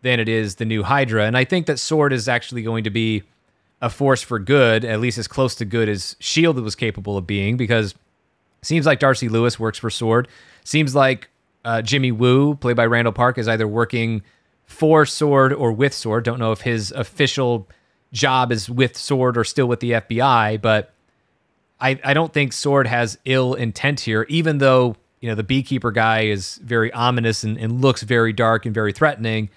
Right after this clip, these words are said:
He is very threatening to Wanda simply because he breaks the reality that she wa-, that she wants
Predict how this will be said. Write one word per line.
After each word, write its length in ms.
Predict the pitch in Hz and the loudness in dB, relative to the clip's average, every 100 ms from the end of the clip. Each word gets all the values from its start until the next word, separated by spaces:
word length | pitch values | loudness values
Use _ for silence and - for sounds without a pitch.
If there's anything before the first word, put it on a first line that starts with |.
| _ _ _ _ - | _ _ _ _ -4
He 200 | 135 156 | 2 4
is 180 | 185 | 2
very 220 | 127 139 127 | 2 2 2
threatening 400 | 127 127 120 113 | 2 0 0 -2
to 80 | |
Wanda 360 | 110 110 110 110 | -2 0 0 0
simply 320 | - 131 123 | -2 -6 -4
because 640 | 113 104 117 110 104 - - | -4 -4 -2 -2 -2 -8 -10
he 140 | 120 | -10
breaks 360 | 101 117 110 - | -4 -2 -2 -4
the 120 | 113 | -6
reality 460 | 107 104 104 104 101 | -2 0 0 0 -4
that 120 | 101 | -6
she 160 | - | -8
wa-, 160 | 101 107 | -6 -8
that 280 | 113 104 - | -8 -8 -8
she 220 | - 123 | -8 -6
wants 520 | 107 110 104 - - | -4 -4 -4 -6 -14